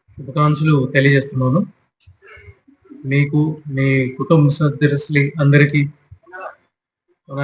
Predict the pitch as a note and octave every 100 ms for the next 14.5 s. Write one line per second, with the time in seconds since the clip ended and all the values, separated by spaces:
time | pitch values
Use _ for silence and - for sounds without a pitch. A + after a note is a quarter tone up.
0 | C#3 C3+ D3+ D#3+ D#3 D#3 C#3+ E3 E3+ D#3+
1 | D3+ C#3+ - D#3 - D#3 D3+ - D3 D3
2 | - B2 - _ _ _ _ - B2+ C3+
3 | D3+ D3 D3 - - C3+ C#3+ D3+ C#3+ -
4 | - - _ - C3 D3+ D#3+ E3+ D#3+ D#3+
5 | C#3+ D3 C#3+ C#3 A#2 - _ - D3 C#3+
6 | C#3+ C#3+ C3 - C3 B2+ B2+ - - -
7 | _ - - - - - - _ - -
8 | - C4 _ _ _ _ - B2+ B2+ B2+
9 | D3+ E3 F3 E3+ D3 F3 - C#3+ C#3 C3+
10 | C3 A2+ - _ _ - - - E3 E3
11 | E3 D#3+ D3+ D3+ D3+ D3+ C#3+ C#3+ C#3+ -
12 | D3+ B2+ C#3 - _ _ _ - D#3 -
13 | D#3 C#3+ D#3+ D3+ D#3+ C#3+ D3 D3 D3 -
14 | - D#3 F#3+ D3 G#2+